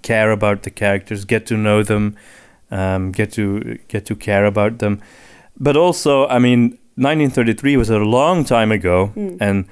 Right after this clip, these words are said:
Speaker 1: cinema has come a long way since then. Um, you know, it was in black and white,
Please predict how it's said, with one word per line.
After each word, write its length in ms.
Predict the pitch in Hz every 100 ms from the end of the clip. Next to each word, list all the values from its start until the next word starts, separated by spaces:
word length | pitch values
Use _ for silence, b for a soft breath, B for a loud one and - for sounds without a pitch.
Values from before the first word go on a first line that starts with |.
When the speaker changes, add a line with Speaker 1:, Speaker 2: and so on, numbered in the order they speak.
| b b b b b -
Speaker 1:
cinema 460 | - 180 190 170
has 180 | 151 139
come 200 | - 131
a 80 | 123
long 260 | 123 117 110
way 180 | 104
since 340 | 95 98 87 -
then. 380 | 90 87 85 - -
Um, 260 | 90 95
you 80 | 110
know, 80 | 104
it 140 | 107 113
was 180 | 107 107
in 120 | 101
black 240 | 113 113
and 220 | 104 95
white, 420 | 107 123 127 123